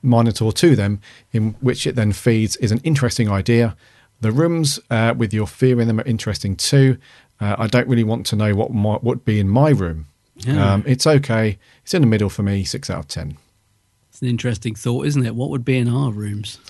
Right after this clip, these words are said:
Speaker 1: Yes, that's for a, that's for a
Speaker 2: Ooh.
Speaker 1: different podcast.
Speaker 2: I shall be, I shall be pondering that later this afternoon.
Speaker 1: <laughs> Yeah. Um, rightio, more audio. Alex Kingdom.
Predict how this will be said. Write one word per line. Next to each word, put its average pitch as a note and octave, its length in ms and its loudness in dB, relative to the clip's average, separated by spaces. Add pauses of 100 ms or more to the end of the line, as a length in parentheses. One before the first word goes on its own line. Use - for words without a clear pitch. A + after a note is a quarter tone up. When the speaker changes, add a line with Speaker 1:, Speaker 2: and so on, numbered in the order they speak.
(300)
Speaker 1:
Yes, F#2 500 -6
that's A2 220 -6
for G#2 160 -2
a, G2 200 -2 (300)
that's G#2 240 -2
for A2+ 120 0
a - 20 2
Speaker 2:
Ooh. G#2 40 2
Speaker 1:
different C3 360 0
podcast. G2 640 -4
Speaker 2:
I A#2 80 -4
shall A#2 160 -6
be, A#2 200 -4 (120)
I B2+ 100 -4
shall A2+ 200 -2
be A2 40 2
pondering B2 540 0
that A2+ 120 -2
later A#2 280 -6
this A#2+ 160 -4
afternoon. A#2 480 -4
Speaker 1:
<laughs> D#3+ 40 -14
Yeah. A#2+ 300 2 (180)
Um, A#2 380 4 (400)
rightio, C#3+ 380 4
more E3+ 260 4
audio. A2+ 240 2
Alex E3 320 -2
Kingdom. G2+ 440 0